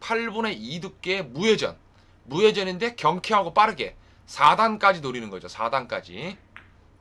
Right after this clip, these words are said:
그렇죠. 삼 단. 오!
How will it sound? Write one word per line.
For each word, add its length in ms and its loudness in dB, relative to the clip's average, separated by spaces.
그렇죠. 1160 0
삼 380 -8
단. 240 2
오! 460 4